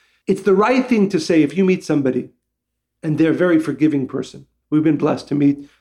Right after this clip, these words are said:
a few people like that. And we've always, and we actually speak about them a lot. And we also have,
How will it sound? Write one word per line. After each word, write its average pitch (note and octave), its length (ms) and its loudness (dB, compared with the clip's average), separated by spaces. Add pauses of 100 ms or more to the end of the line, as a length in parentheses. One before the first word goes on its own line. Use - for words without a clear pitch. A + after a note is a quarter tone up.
(140)
a - 80 -10
few D#3+ 180 -4
people D3+ 240 -2
like - 220 -4
that. - 220 -8
And F#3 180 -4
we've C#3+ 160 -4
always, D3+ 380 2 (160)
and D#3+ 120 0
we F3 80 4
actually F3+ 300 0
speak - 300 -2
about D#3 200 -2
them D#3+ 120 -2
a - 20 -2
lot. F#3 220 0
And D#3 100 4
we F3 120 4
also F#3 260 0
have, D#3+ 280 -4